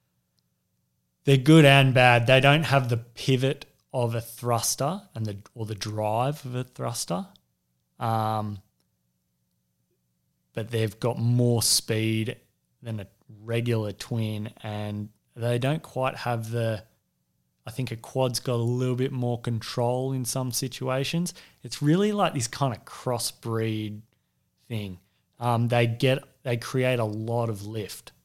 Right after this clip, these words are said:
and that's where the length of fi-, or the fin depth comes into play. So I've actually been coming down in fin depth, going a little, uh, wider in the base,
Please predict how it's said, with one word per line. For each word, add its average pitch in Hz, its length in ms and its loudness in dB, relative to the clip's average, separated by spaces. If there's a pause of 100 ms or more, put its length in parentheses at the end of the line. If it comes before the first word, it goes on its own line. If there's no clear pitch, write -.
(220)
and 110 80 -18
that's 110 220 -8
where 110 160 -2
the 98 260 -8 (260)
length 104 380 -12
of 95 140 -14
fi-, - 360 -16 (220)
or 104 100 -14
the 95 60 -10
fin 107 440 -6
depth - 480 -10 (1120)
comes 113 280 -4
into 113 180 -4
play. 127 420 -4 (1000)
So 113 140 -6
I've 113 120 -4
actually 110 320 -6
been 107 180 -8
coming 98 340 -8 (120)
down 110 340 -6
in 101 140 -10
fin 104 460 -10
depth, 113 360 -10 (720)
going 117 200 -4
a 110 40 -4
little, 110 440 -6 (840)
uh, 107 280 -2
wider 110 440 0
in 104 100 -2
the 98 60 -10
base, 104 640 -6